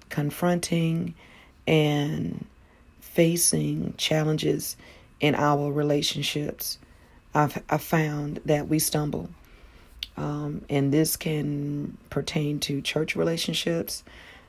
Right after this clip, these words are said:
your family relationships, your romantic relationships, your workplace, marketplace, the community, certainly the government relationships. Um, these, uh, topics that we're gonna be sharing with you can be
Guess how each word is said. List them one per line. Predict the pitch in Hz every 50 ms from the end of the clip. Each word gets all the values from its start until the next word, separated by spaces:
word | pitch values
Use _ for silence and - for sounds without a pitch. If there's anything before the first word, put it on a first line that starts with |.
| - -
your | - 151 135
family | 135 - - 151 147 151 160 160
relationships, | 160 160 160 156 156 156 151 - - 156 - - - 160 156 - -
your | - 143
romantic | 139 139 139 143 151 151 156 - - -
relationships, | 160 160 156 160 160 160 - 160 151 - - - 156 156 - - - -
your | - 135 131
workplace, | - - 156 156 156 - - 165 160 160 156 156 -
marketplace, | 151 156 156 156 - - - - - 156 151 151 151 160 - - - - - - - - - - -
the | - -
community, | - - 139 147 151 156 151 147 151 151 151 151 156 160 - - - - -
certainly | - - - - - - 156 151
the | -
government | - - 151 151 151 151 156 151 -
relationships. | - 147 147 151 - - - - - - 156 156 156 - - - - - - - - - - - _ -
Um, | 147 143 147 147 147 151 - - - - -
these, | 127 151 170 175 175 170 170 165 - - - - - -
uh, | - 147 143 139 143
topics | - - - 156 156 - - 156 151 - -
that | - - 147 - -
we're | -
gonna | 156 - 156 147
be | 151 151
sharing | - - 160 156 151 151
with | 151 151 -
you | 151 151 147 147 165 - - _ _ _ _ _ _ _ - _ _ _ _ _ _ - - - -
can | - 165 160 151 147 139 143
be | 131 147 147 139 139 139 131 131